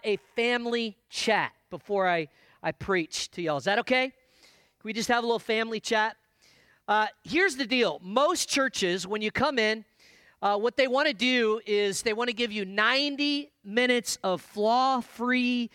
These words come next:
excellence and where everything is perfect and the lighting is perfect and the worshiping is,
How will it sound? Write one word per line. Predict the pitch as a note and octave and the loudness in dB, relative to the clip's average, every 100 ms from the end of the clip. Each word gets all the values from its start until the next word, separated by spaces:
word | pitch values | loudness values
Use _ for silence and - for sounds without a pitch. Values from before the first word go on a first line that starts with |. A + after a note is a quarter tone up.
| - - - | -16 -16 -2
excellence | A#3 - - C4+ C4+ C4 C4 - - - - - - | 0 0 0 0 2 0 0 -4 -6 -10 -20 -20 -4
and | G3 F#3+ F#3 | 0 0 -2
where | F#3+ F#3 G3 | 0 0 2
everything | A#3 C4+ C#4 C4+ | 0 2 2 2
is | B3 | 0
perfect | - A#3+ B3 A3+ B3 A#3+ F#3+ | 0 2 2 2 0 -2 -4
and | D#3+ | -4
the | |
lighting | E3+ A3 C4 B3+ | 0 2 2 0
is | A#3+ | -4
perfect | - A#3 B3+ G3+ | -2 -2 -2 -8
and | E3+ | -4
the | |
worshiping | F3+ C4 - B3+ | 0 0 0 -4
is, | A#3 | -6